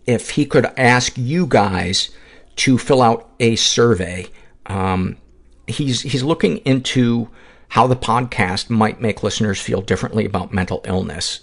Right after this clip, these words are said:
and it's a totally anonymous survey, and, uh, by participating in it, uh, you get the opportunity to enter a raffle, uh, for one of two twenty-five dollar gift cards, uh, for Amazon.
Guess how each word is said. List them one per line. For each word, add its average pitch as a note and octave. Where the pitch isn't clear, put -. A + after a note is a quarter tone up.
and F#2
it's F#2+
a -
totally C#3
anonymous A2+
survey, G2
and, F#2+
uh, F2+
by G2
participating A2
in G2
it, -
uh, G2
you -
get G#2
the G2+
opportunity B2+
to -
enter G2+
a G2
raffle, C3
uh, G2
for A#2
one A2
of F#2+
two A#2
twenty-five -
dollar F#2
gift F#2+
cards, F#2
uh, F2+
for -
Amazon. F#2+